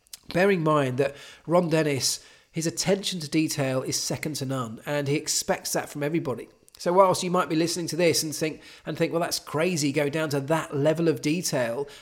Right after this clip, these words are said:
that's what was expected of us. And I liked it because I loved digging that deeply to try and find the answers that we needed to make sure we could go that final step in two thousand eight.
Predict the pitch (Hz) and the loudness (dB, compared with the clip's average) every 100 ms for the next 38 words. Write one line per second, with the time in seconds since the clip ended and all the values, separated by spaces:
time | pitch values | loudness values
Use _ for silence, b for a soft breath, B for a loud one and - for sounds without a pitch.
0 | B - 180 - - 147 156 156 - - | B -6 -4 -2 0 0 0 -2 -2 -2
1 | 196 - 151 160 185 - - - b b | -2 -2 -2 0 -2 -6 -8 -16 b b
2 | b b _ - 175 220 175 160 214 - | b b _ -6 0 2 2 2 -2 -4
3 | 160 - 175 180 180 190 220 196 165 - | -6 -4 -4 0 2 4 4 4 2 -2
4 | B B _ 175 175 180 175 - 139 160 | B B _ 0 2 2 0 -4 -2 -2
5 | 127 165 160 - 131 127 - 147 143 135 | 0 0 0 -2 -6 -6 -6 -4 -4 -2
6 | 151 143 127 131 139 143 143 131 117 131 | -2 0 0 -2 -2 -4 -6 -8 -6 -6
7 | 127 202 254 165 131 127 - B B B | -2 0 0 2 0 -2 -6 B B B
8 | 147 156 180 214 - - 175 143 147 151 | -10 -4 -2 -2 -2 2 4 4 2 -2
9 | 165 160 147 139 - - 190 202 208 202 | 0 2 0 -2 -6 0 2 4 2 2
10 | - 135 - - 139 151 131 131 123 117 | 0 -2 -4 -10 -10 -8 -6 -6 -6 -6
11 | 117 95 - | -8 -12 -14